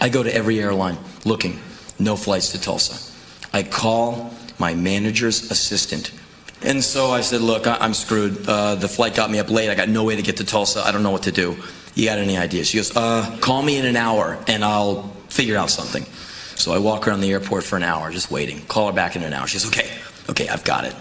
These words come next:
Found a place in Tulsa. Private airlines, they fly, chartered air company.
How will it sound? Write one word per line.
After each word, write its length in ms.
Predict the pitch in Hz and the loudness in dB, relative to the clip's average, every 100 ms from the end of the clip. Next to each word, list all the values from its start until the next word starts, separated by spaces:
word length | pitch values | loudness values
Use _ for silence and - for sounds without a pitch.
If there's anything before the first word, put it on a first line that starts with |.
| - - - - - | -16 -20 -20 -16 -10
Found 420 | - 117 117 127 | -2 0 2 0
a 40 | |
place 540 | 117 117 104 98 - 104 | 0 0 2 0 -2 -2
in 120 | 92 | -2
Tulsa. 480 | - 92 - - - - - - | 0 0 0 -2 -6 -10 -16 -8
Private 420 | - 107 113 120 | 0 2 2 2
airlines, 840 | 113 107 104 98 101 101 95 - - - - | 2 2 2 2 2 2 0 -2 -8 -10 -2
they 100 | 90 | -2
fly, 380 | - 107 101 | 2 2 2
chartered 420 | 95 - 117 117 107 | 0 0 0 2 2
air 160 | 101 | 0
company. 580 | 98 101 98 101 98 | 0 0 0 0 -2